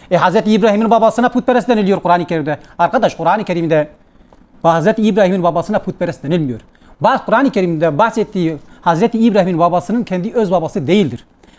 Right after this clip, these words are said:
Tarih kitaplarına, kaynaklarında insanlar biraz araştırırsa bu bahsedilen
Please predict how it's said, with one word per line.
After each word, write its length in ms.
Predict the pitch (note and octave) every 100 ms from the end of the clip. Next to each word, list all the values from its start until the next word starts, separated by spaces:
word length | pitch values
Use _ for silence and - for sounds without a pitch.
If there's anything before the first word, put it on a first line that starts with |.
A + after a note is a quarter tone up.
| -
Tarih 260 | C#4+ E4
kitaplarına, 500 | A#3 G#3 F3 E3 D#3+
kaynaklarında 500 | A#3 C#4 A3+ F3 D#3+
insanlar 400 | F#3 A#3 A#3+ D#3+
biraz 220 | A#3+ A3 F#3+
araştırırsa 600 | F#3+ - D4+ - E3 D#3 - - F#3+
bu 180 | C4+
bahsedilen 580 | C#4 C4+ B3 F#3 F#3 D#3